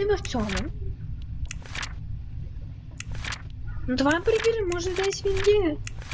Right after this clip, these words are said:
Містер Скірі, міс Мей. <gasps> Міс Мей тут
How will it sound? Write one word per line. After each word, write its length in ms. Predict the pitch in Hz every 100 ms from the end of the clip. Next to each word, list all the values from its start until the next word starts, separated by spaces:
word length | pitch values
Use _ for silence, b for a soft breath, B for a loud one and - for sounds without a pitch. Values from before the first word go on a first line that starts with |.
| - - - - - - - - - - - - - - - - -
Містер 480 | 294 311 359 - -
Скірі, 680 | - - 370 403 381 302 285
міс 300 | 311 311 -
Мей. 420 | 269 302 339 311 294 - - - -
<gasps> 500 | - - 784 339 -
Міс 280 | 302 330 -
Мей 240 | 381 392
тут 160 | 370 370